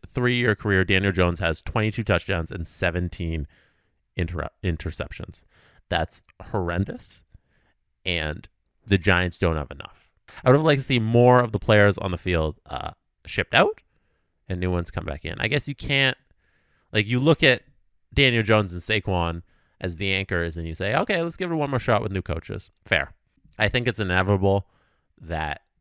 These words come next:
the Giants have a losing season once again, and next year's a whole new ballgame where they have to either tear completely down and make some big trades or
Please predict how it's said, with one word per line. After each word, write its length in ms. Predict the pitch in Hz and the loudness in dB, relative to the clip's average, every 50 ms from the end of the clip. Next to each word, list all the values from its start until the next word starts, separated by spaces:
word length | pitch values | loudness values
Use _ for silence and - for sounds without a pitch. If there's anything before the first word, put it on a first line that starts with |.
| _ _ | _ _
the 100 | - 90 | -10 -10
Giants 300 | 85 - 85 78 82 87 | -6 -6 -6 -6 -6 -8
have 120 | - 90 80 | -8 -8 -6
a 40 | 80 | -4
losing 300 | 80 87 78 82 82 73 | -4 -4 -4 -4 -8 -6
season 360 | - - 127 120 110 113 104 | -4 -2 -2 0 2 2 2
once 200 | 87 80 - - | 2 0 -2 -4
again, 460 | 80 - 123 135 127 123 123 131 120 - _ _ _ _ _ _ - | -2 0 2 2 2 2 0 -4 -8 -10 _ _ _ _ _ _ -12
and 180 | - 90 90 95 | -10 -8 -2 2
next 260 | 107 110 - - - | 2 2 2 2 0
year's 200 | 120 110 101 95 | 0 2 2 2
a 40 | 101 | 0
whole 640 | - - - 113 107 104 104 104 104 104 104 101 - _ _ _ _ _ _ _ _ _ | 0 6 8 12 12 12 12 12 10 8 6 4 0 _ _ _ _ _ _ _ _ _
new 520 | - 87 82 85 87 85 82 80 80 80 - - - | -14 -10 -6 -4 -2 0 0 0 0 0 -2 -4 -4
ballgame 540 | 82 87 82 80 80 80 78 76 73 73 73 - _ _ | -2 0 0 0 0 -2 -6 -8 -8 -10 -14 -18 _ _
where 240 | - 107 87 87 82 | -12 -6 -4 -4 -4
they 80 | 76 76 | -4 -6
have 320 | - - 85 87 85 - | -4 0 0 0 0 -2
to 80 | - 90 | -8 -6
either 340 | 87 85 78 82 78 73 - _ _ - | -6 -6 -4 -4 -4 -6 -8 _ _ -8
tear 260 | - - 87 82 85 | -6 -4 -2 -4 -4
completely 420 | - - 73 - 82 80 82 82 | -6 -8 -8 -8 -8 -8 -8 -6
down 480 | 76 98 101 101 98 95 95 95 90 90 _ _ _ _ _ _ - | -2 0 0 2 2 0 0 -2 -4 -6 _ _ _ _ _ _ -10
and 120 | - 85 | -8 -6
make 160 | 82 80 76 - | -6 -6 -8 -8
some 180 | - 78 71 - | -10 -10 -8 -6
big 220 | 87 85 80 78 | -6 -6 -6 -8
trades 640 | - - 90 85 80 78 76 78 73 - - - - | -10 -6 -4 -4 -4 -4 -6 -8 -10 -14 -18 -14 -6
or 440 | - 92 90 87 85 80 78 78 | -4 -2 0 0 0 -2 -2 -4